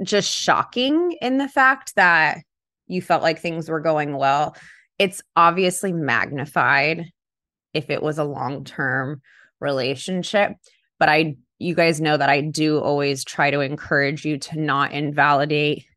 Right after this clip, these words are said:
your experience, whether you dated someone for a month or five years. But there are going to be things that are more elevated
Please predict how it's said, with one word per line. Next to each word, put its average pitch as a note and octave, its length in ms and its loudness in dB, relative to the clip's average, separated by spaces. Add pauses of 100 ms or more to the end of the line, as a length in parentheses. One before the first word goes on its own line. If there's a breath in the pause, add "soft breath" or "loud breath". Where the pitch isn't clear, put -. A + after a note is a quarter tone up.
(180)
your D#3+ 240 2
experience, F3+ 960 -2
whether D#3 340 2
you D#3 200 0
dated C#3+ 360 -4
someone C#3+ 360 -8
for - 180 -4
a C#3 100 0
month C3 360 -6 (600 soft breath)
or D3 140 2
five C#3 380 2
years. D3+ 520 0 (520 loud breath)
But D#3+ 380 6 (160)
there E3 400 2
are D#3 240 0 (160)
going F3+ 320 0
to F3+ 120 -4
be D#3 120 2
things D3 320 -4
that D3+ 140 4
are C#3 120 4
more C#3 360 -2
elevated D#3 840 0